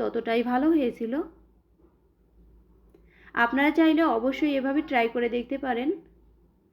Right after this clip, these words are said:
তো এতক্ষণ পর্যন্ত যারা আমার ভিডিওটি দেখছিলেন, সবাইকে জানাই অসংখ্য অসংখ্য ধন্যবাদ। সবাই ভালো থাকবেন, সুস্থ থাকবেন। আল্লাহ হাফেজ। দেখা হবে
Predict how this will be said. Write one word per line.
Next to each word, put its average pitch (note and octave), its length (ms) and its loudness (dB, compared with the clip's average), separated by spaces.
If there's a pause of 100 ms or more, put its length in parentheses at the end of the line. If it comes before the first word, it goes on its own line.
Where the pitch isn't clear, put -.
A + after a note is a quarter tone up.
(480)
তো - 40 -2 (140)
এতক্ষণ C#4+ 360 2
পর্যন্ত D#4+ 340 2 (160)
যারা A#3 200 2
আমার A3+ 200 -6
ভিডিওটি A3 440 -4
দেখছিলেন, B3 540 -4 (200)
সবাইকে A3+ 420 -4
জানাই A3 400 -4
অসংখ্য A3+ 520 -6
অসংখ্য A#3 320 -6
ধন্যবাদ। B3 480 -4 (680)
সবাই A#3 460 2
ভালো A#3+ 260 -2
থাকবেন, A3+ 460 -4 (120)
সুস্থ A#3+ 280 -10 (160)
থাকবেন। A3+ 420 -2 (240)
আল্লাহ C#4 260 0
হাফেজ। D4 680 2 (1000)
দেখা C4 340 0
হবে C#4+ 160 2